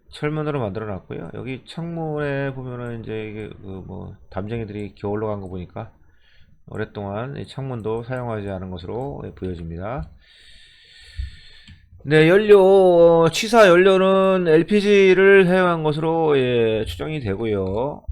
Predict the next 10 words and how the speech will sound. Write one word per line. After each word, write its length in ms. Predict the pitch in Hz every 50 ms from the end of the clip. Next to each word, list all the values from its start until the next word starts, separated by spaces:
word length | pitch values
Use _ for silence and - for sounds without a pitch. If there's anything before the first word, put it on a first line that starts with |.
| - - - -
예, 400 | 71 82 85 87 82 76 71 64 - 107
바로 380 | 104 107 117 117 113 104 - - 107
이제 400 | 104 - 98 92 87 78 65 58 - - - _ _
그 120 | - -
앞마당으로 540 | - - 101 113 131 135 131 127 120 117 110
사용했던 460 | 101 113 120 120 113 - - 113 104
부분들, 800 | 95 90 85 92 87 85 90 87 85 87 95 110 131 151 165 170 - - - - _ _ _ _ _ _ _ - _ _ - 95
예, 300 | 101 98 95 90 85 82
이 120 | 87 - -
보이고요. 680 | - _ 101 98 92 85 85 85 92 110 135 151 165